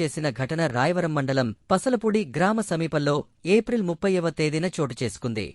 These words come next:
ఈ విషయంపై పోలీసులు తెలిపిన వివరాలు ఇలా ఉన్నాయి. రాయవరం గ్రామానికి చెందిన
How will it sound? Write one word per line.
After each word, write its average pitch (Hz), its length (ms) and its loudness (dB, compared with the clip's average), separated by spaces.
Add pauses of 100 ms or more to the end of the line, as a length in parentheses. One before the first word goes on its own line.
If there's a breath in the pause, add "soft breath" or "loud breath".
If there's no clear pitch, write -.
ఈ 196 120 2
విషయంపై 151 720 0 (440)
పోలీసులు 214 500 4
తెలిపిన 180 400 0
వివరాలు 147 560 2 (140)
ఇలా 190 240 2
ఉన్నాయి. 131 480 0 (160)
రాయవరం 220 600 2
గ్రామానికి 170 580 0 (120)
చెందిన 175 360 0